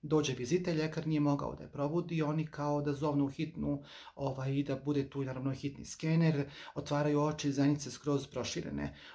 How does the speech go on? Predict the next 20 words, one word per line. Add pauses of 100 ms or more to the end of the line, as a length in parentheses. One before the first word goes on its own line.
Oni
na
skeneru
vide
tromb
i
hematom
od
udarca. (200)
Rekao
mi
doktor
da
nema
šanse
da
preživi
dok
srce
izdrži.